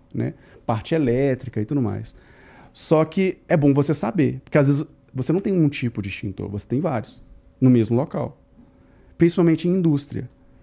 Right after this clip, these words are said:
Que aí, por exemplo, você vai apagar combustível. É igualzinho, teve uma vez a gente ficou preso no engarrafamento e tombou um caminhão de combustível.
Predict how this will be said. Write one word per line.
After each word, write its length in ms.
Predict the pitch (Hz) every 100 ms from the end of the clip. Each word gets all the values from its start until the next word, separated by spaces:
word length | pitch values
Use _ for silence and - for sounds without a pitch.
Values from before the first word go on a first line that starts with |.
| - - -
Que 80 | -
aí, 40 |
por 120 | 147
exemplo, 560 | 139 120 117 107 98 -
você 240 | - 117 127
vai 160 | 127 135
apagar 960 | 131 123 117 127 127 117 98 92 - - _
combustível. 880 | - 139 156 - - 123 98 92 110 _ _ - -
É 60 |
igualzinho, 440 | 120 123 131 131 120
teve 180 | 131 123
uma 60 |
vez 120 | 120 127
a 40 |
gente 100 | 127
ficou 300 | - 123 117
preso 340 | 131 120 117
no 80 | 117
engarrafamento 840 | 113 117 110 110 117 165 - 107 -
e 280 | 131 139 139
tombou 580 | 156 143 120 123 131 135
um 340 | 135 123 110
caminhão 380 | 110 123 117 120
de 120 | 123
combustível. 720 | 139 139 151 - 117 98 98